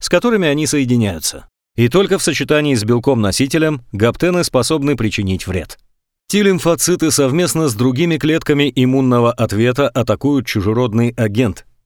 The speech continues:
Цитокины, сигнальные вещества высвобождаются и запускают реакцию воспаления. В процесс вовлекаются клетки-пожиратели,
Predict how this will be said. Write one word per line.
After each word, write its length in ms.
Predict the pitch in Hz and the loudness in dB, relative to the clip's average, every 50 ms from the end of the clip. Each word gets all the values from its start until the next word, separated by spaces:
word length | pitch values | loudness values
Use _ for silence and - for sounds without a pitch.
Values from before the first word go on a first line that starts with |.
| _ - | _ -6
Цитокины, 640 | - - 139 - 120 101 - - 127 127 127 120 | -2 -2 0 0 0 0 0 0 0 2 2 0
сигнальные 540 | 110 - 120 113 131 143 135 135 131 123 113 | 0 0 0 0 0 0 0 0 0 0 0
вещества 500 | 107 107 - - 95 - - 104 110 120 | 0 -2 -4 -6 -6 -4 -2 0 0 0
высвобождаются 920 | 113 120 123 - 123 123 117 110 98 85 80 101 98 104 113 117 - - 113 | 0 0 -2 -2 -2 -2 0 0 -2 -2 -2 -2 0 0 0 -2 -2 -2 -4
и 40 | 104 | -2
запускают 540 | 87 92 - 104 - - 117 123 127 120 | -2 -4 -6 -6 -4 -2 0 0 0 0
реакцию 440 | 113 110 113 123 117 - - 110 110 | 0 0 0 -2 -2 -4 -4 -2 -2
воспаления. 600 | 107 107 - - 104 101 120 131 113 90 80 76 | -2 -2 -2 -2 -2 0 0 0 0 -2 -4 -8
В 80 | - - | -12 -14
процесс 460 | - 82 80 - - 135 143 - - _ _ _ _ | -16 -14 -8 -2 0 0 0 -2 -4 _ _ _ _
вовлекаются 640 | - 110 104 104 113 110 - 170 170 160 - 156 | -2 0 0 0 0 0 2 2 0 0 0 -2
клетки-пожиратели, 960 | 131 151 170 175 - - 156 139 156 135 139 151 170 175 143 - 95 85 73 | -2 0 -2 -2 -2 -2 -2 0 0 2 2 2 2 2 0 -2 -6 -10 -10